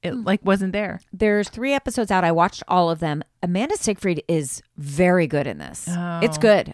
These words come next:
Speaker 2: I mean, I watched all the other things. We listened to the podcast.
Speaker 1: Mm-hmm.
Speaker 2: You know, it fills in some pieces
Speaker 1: Oh, good.
Speaker 2: also.
Speaker 1: All
Speaker 2: I th-,
Speaker 1: right.
Speaker 2: you
Speaker 1: Well
Speaker 2: know, 'cause it kinda goes through her past.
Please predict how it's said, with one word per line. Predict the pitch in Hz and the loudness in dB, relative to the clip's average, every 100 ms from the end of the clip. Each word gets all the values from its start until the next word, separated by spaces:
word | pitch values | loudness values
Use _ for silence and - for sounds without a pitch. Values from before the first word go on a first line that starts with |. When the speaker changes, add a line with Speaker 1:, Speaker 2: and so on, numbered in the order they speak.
| - | -6
Speaker 2:
I | 214 | -2
mean, | 226 | 0
I | 220 | 0
watched | 226 214 - | 2 2 4
all | 196 | 2
the | 185 | 4
other | 180 226 | 2 2
things. | 226 220 202 | 0 0 -2
We | |
listened | 170 160 - | -4 -8 -10
to | 139 | -10
the | 170 | -2
podcast. | 214 208 226 208 190 | -2 0 2 2 2
Speaker 1:
Mm-hmm. | 196 | -2
Speaker 2:
You | 196 | -2
know, | 175 170 - _ _ | -2 -4 -10 _ _
it | 185 185 _ _ | -6 -6 _ _
fills | - 269 240 | 2 2 4
in | 247 247 | 0 -2
some | 202 190 | -4 -6
pieces | 175 240 - - - | -4 -4 -4 -8 -2
Speaker 1:
Oh, | 262 | 0
good. | 220 277 | 4 4
Speaker 2:
also. | 359 147 | 4 2
Speaker 1:
All | 139 104 | 0 0
Speaker 2:
I | 233 | 0
th-, | 208 | 2
Speaker 1:
right. | 190 247 | 0 -4
Speaker 2:
you | |
Speaker 1:
Well | 196 233 | 0 2
Speaker 2:
know, | 226 | 2
'cause | 262 | -2
it | 254 | -2
kinda | 277 294 | -2 0
goes | 254 | -2
through | 254 226 | 0 -2
her | 165 | -2
past. | 175 220 226 208 214 - | 0 2 4 2 -2 -10